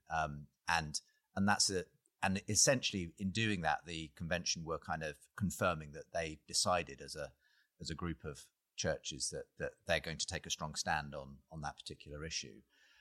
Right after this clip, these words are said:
And for a lot of people, that, you know, uh, probably a lot of your peers, that, that will just kind of confirm for them, well, you know,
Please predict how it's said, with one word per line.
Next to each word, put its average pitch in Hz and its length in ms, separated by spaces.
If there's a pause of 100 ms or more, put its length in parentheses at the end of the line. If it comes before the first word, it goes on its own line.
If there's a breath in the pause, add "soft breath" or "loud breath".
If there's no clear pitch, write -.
(200 soft breath)
And 113 140
for 135 80
a 131 40
lot 170 140
of 156 80
people, 127 340
that, 107 200 (540)
you 110 120
know, 82 140 (440)
uh, 98 60 (160)
probably 92 220
a 85 60
lot 87 120
of 82 100
your 120 160
peers, 69 540 (160)
that, 95 240
that 98 180
will 98 100
just - 200
kind 87 160
of - 80
confirm 92 460
for 92 120
them, 85 200
well, 85 340 (160)
you 92 80
know, 71 200